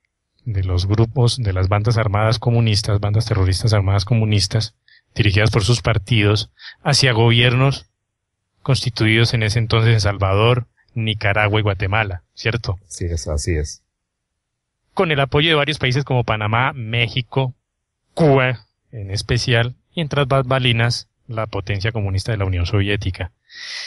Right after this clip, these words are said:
Speaker 2: Así es.
Speaker 1: En mil novecientos setenta y nueve llega al poder los sandinistas, ¿cierto?
Speaker 2: Así es.
Speaker 1: Así es. Y ya, y, y la política norteamericana, con la llegada de Ra-,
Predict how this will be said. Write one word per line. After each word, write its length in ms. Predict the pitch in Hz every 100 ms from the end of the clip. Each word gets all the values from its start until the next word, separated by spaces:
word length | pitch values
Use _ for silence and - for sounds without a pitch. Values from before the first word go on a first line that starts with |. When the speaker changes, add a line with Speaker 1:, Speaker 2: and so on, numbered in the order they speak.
| -
Speaker 2:
Así 160 | 87 82 78
es. 140 | - _
Speaker 1:
En 160 | 170 165
mil 140 | 180
novecientos 480 | 226 185 165 156 196
setenta 320 | 156 143 131
y 40 |
nueve 300 | 127 147 160
llega 320 | 139 143 165 165
al 100 | 143
poder 220 | 127 131
los 140 | 143
sandinistas, 560 | 120 110 135 139 - 92
¿cierto? 420 | 156 147 104 87 _ _ _ _ _
Speaker 2:
Así 240 | 87 85 82
es. 280 | 71 - - _ _ _ _
Speaker 1:
Así 300 | 85 90 110
es. 180 | 101 - - _ _ _ _ _
Y 160 | 196
ya, 220 | 143 160 - _ _ _ _
y, 180 | 170 143 123 131 -
y 160 | 127 117
la 120 | 117
política 400 | 120 123 139 147
norteamericana, 960 | 117 101 107 104 101 120 117 120 151 - _ -
con 160 | 101
la 60 | 98
llegada 260 | 98 101
de 40 | 113
Ra-, 160 | 123